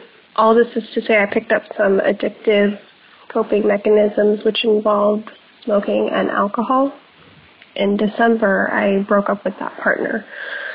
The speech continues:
moved back in with my parents, and quit that job, and I got a therapist.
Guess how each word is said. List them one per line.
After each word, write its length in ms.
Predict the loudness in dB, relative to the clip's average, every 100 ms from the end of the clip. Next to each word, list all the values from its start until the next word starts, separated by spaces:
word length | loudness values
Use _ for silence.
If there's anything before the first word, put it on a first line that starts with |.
| -14 -18 -20 -4
moved 240 | 2 4
back 180 | 4 4
in 120 | 6
with 120 | 4 4
my 160 | 2
parents, 480 | 4 4 4 2 -2 -10 -12
and 420 | -4 0 0 -2 -2
quit 180 | -4 0
that 220 | 0 0
job, 560 | 0 2 2 2 2 0
and 200 | 0 2
I 80 | 2
got 200 | 2 0
a 40 |
therapist. 520 | 2 0 0 -2 -6